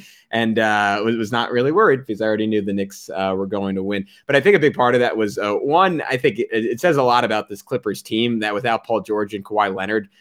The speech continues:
like, there just wasn't anyone that put fear into me, like Eric Bledsoe, Serge Ibaka, Terrence Mann,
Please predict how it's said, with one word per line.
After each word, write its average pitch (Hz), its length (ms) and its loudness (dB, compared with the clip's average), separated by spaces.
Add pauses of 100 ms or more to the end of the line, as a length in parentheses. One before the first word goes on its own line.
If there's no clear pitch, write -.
(280)
like, 120 140 -2
there 151 80 6
just 143 220 -2
wasn't 117 500 2
anyone 113 440 0
that 101 180 -4
put - 160 -6
fear 117 320 2
into 110 160 0
me, 110 180 2
like 92 180 -2
Eric 101 300 -2
Bledsoe, 117 500 -2
Serge 98 360 -4
Ibaka, 110 680 0
Terrence 104 520 -4
Mann, 139 460 0